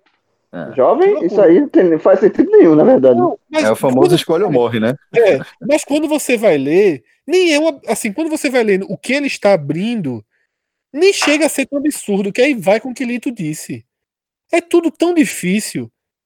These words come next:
Speaker 4: Ele tá, diz que a primeira coisa que vai ser liberada são as empresas familiares.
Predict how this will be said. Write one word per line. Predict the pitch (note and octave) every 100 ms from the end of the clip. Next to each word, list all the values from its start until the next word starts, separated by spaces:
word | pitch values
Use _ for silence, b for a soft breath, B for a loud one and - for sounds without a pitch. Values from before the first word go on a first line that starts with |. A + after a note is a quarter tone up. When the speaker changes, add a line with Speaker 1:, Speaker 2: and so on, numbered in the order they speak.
| _
Speaker 4:
Ele | - C#4 D#4
tá, | _ F#3+ A3 F#3 D#3+
diz | -
que |
a | G#3+
primeira | G#3 G#3 D#4+ E4+
coisa | A#3 G#3
que | G3
vai | F#3+
ser | -
liberada | E3+ D#3 C3+ B2+ D#3 F3+ C3+
são | A#2+ F#3 F#3+
as | F#3
empresas | A#3 - E3+ G3
familiares. | - G3 G#3+ B3+ D#3+ B2 A2+ - -